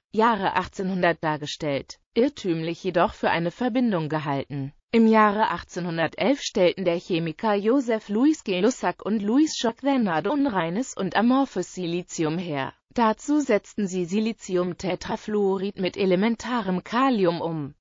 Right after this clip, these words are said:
Ein ähnliches Vorgehen wurde achtzehnhundertvierundzwanzig von Jöns Jakob Berzelius in Schweden durch Umsetzung eines Hexafluorosilikats mit elementarem Kalium beschritten.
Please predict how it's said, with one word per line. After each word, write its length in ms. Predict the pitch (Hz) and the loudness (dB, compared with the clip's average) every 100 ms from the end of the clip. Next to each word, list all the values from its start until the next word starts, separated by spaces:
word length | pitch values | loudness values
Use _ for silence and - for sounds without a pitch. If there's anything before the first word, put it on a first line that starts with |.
| - | -2
Ein 180 | 202 180 | -2 0
ähnliches 500 | 214 254 226 180 - | 2 2 2 -2 -2
Vorgehen 520 | 226 269 262 262 247 | 0 0 2 0 2
wurde 260 | 202 185 - | 0 0 2
achtzehnhundertvierundzwanzig 1900 | 240 - - 240 247 208 165 - 185 190 - 170 - 185 175 175 - 220 - | 0 -2 0 2 4 4 0 -2 -2 -2 -2 -6 -4 -2 -2 -2 -2 -2 -2
von 200 | 269 269 | 0 2
Jöns 400 | 220 160 151 - | 2 0 -4 -4
Jakob 420 | 165 165 208 185 | -4 -2 -4 0
Berzelius 800 | 220 208 - 220 277 233 170 165 | 2 0 0 -2 0 0 0 -2
in 160 | - 185 | -6 -4
Schweden 440 | - 190 254 285 | 4 4 4 2
durch 280 | 247 247 - | 2 0 0
Umsetzung 640 | 269 233 175 160 - 170 | 2 2 2 -2 -2 -6
eines 320 | - 165 160 - | -4 -4 -6 -4
Hexafluorosilikats 1700 | 208 - - 247 - 285 262 175 156 185 - 190 320 - 320 - - | -4 -4 -4 -4 -2 2 4 4 2 0 0 0 0 -2 -4 -4 -10
mit 160 | 190 196 | -8 -2
elementarem 880 | 190 180 220 226 220 175 180 190 | 2 2 2 0 0 2 2 -2
Kalium 460 | - 190 185 170 151 | -2 -4 0 0 0
beschritten. 640 | 165 - 156 - 147 139 | -2 -4 -6 -6 -8 -10